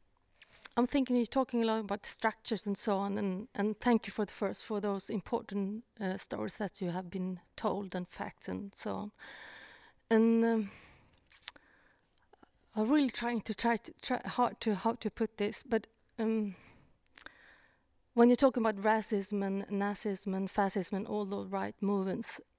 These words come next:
I have the feeling that they are built up on, on feelings. There's a lot of frightenings behind those kind of thinking.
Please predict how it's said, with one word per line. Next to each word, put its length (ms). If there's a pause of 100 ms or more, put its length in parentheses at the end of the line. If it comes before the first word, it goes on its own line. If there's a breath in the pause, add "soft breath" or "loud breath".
(420)
I 200
have 300
the 60
feeling 420
that 120
they 140
are 80
built 320
up 240
on, 260 (320 soft breath)
on 100
feelings. 680 (1000 soft breath)
There's 120
a 60
lot 140
of 80
frightenings 680 (280)
behind 440
those 140
kind 260
of 100 (300)
thinking. 460